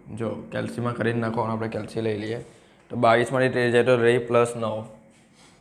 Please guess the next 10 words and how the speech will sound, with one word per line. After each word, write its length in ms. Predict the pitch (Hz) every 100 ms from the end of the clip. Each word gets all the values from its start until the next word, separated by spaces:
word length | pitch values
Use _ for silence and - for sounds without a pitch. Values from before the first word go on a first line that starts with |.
| _ -
કેટલા 240 | 123 127
રહે? 160 | 120 120
પ્લસ 400 | 120 113 113 113
નવ. 240 | 107 110 - - - _ _ _ _ _ _ _ _
પચીસમાંથી 560 | 123 127 127 143 147 143
પંદર 260 | 139 135 135
જાય 120 | 139
તો 60 | 135
કેટલા 320 | 131 139
રહે? 80 | 123